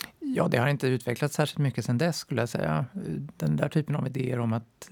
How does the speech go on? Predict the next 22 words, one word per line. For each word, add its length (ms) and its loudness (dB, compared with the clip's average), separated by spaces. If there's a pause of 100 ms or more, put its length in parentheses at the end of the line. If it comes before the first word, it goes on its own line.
eh, 280 -4 (340)
skolarbetet 1000 0 (140)
mer 280 2
eller 120 2
mindre 600 0
ska 180 0
överlämnas 680 2
till 200 -4
eleven 640 -2
och 200 -2
att 120 -8
det 60 2
handlar 260 2
om 80 -2
att 120 -4
uppmuntra 600 -2
elevens 600 -2 (460)
eget 380 2
sökande 760 0 (180)
efter 420 -2
en 160 0
egen 540 0